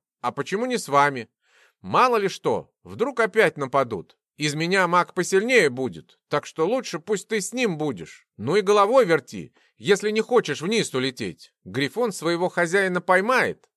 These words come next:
а вот тебя вряд ли. Тем более удержать не сможет», не сдержал комментария Рагон. «Больно ты толстая». «Поэтому ты и пытался меня в своё время захомутать»,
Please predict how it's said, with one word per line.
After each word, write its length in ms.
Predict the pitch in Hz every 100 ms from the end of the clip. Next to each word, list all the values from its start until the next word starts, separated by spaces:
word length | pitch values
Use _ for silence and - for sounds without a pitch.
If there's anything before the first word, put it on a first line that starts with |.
| -
а 140 | 113
вот 180 | 123 135
тебя 460 | - 131 196 240 -
вряд 460 | - 190 226 220 214
ли. 200 | 120 - _ _ _ _ _
Тем 240 | 170 160
более 320 | 151 247 220 185
удержать 640 | 190 185 202 180 240 190 165
не 120 | 160
сможет», 640 | 165 165 131 87 80 _ _
не 200 | 110 190
сдержал 480 | 170 208 170 170 123
комментария 640 | 143 143 143 233 214 185
Рагон. 480 | 170 170 110 80 67 _ _
«Больно 420 | 170 190 214 202
ты 160 | 190 208
толстая». 760 | 185 254 190 131 - 95 71 - _ _ _ _ _
«Поэтому 520 | 151 165 170 165 156
ты 240 | 147 247 247
и 180 | -
пытался 600 | 185 220 - 269 226 -
меня 280 | 175 208 196
в 80 | -
своё 320 | - 180 170
время 300 | 151 254 220
захомутать», 840 | 170 180 202 196 185 139 87 -